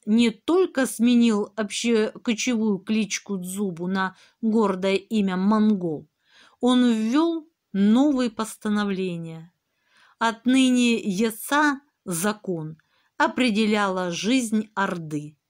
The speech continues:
народа и войска. Чтобы большая часть объединенного войска не взбунтовалась, монгольских ветеранов в новом объединении было меньше десятой части –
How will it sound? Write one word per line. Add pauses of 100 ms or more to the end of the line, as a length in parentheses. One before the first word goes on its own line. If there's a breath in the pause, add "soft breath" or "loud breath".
(220)
народа (260)
и
войска. (800)
Чтобы (160)
большая
часть
объединенного
войска
не
взбунтовалась, (420)
монгольских
ветеранов
в
новом
объединении
было (180 soft breath)
меньше
десятой
части –